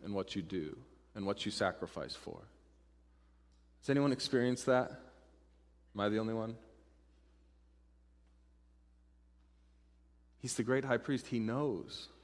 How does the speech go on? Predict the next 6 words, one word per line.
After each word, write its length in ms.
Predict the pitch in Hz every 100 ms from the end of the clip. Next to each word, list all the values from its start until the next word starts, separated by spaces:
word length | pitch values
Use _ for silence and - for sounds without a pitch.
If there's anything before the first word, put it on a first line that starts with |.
| - _ _ _ _
what 120 | - 101
it's 160 | -
like 240 | 104 82 - - - - - _ _ _ _ _ _ _ _ _ _
to 80 | -
be 140 | 104 101
mocked 480 | 101 98 98 -